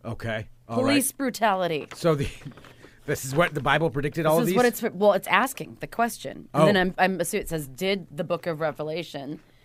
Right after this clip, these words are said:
Speaker 2: predict our world today?"
Speaker 1: This is cult training, so that's how you do it. So I'm, what I'm learning right now is you question someone else and then see what they, what they think.
Speaker 2: Yes.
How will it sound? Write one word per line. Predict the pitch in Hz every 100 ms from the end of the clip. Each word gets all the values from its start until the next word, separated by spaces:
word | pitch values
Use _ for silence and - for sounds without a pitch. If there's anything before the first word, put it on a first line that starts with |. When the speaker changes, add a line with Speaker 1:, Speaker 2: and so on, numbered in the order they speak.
| _ _ -
Speaker 2:
predict | 220 170 117 - 143
our | 170
world | 202 262 220
today?" | - - 82 -
Speaker 1:
This | 117
is | 117
cult | - 131
training, | - 196 120
so | - 101
that's | 107 -
how | 127 123
you | 123
do | 185
it. | 165
So | - 127 117
I'm, | 123 123
what | 123 127 151
I'm | 143
learning | 180 160
right | 135 127
now | 117 104
is | 104 - - - 123
you | 151 208
question | - 185 160 - 143 120
someone | 151 120 131
else | 113 82 - - - - - _
and | 135
then | 131 120
see | - 143
what | 120 107 101
they, | 120 117 101 85 - - - _
what | 110 120 98
they | 117 107
think. | - 73 - - - - - - - -
Speaker 2:
Yes. | 196 220 -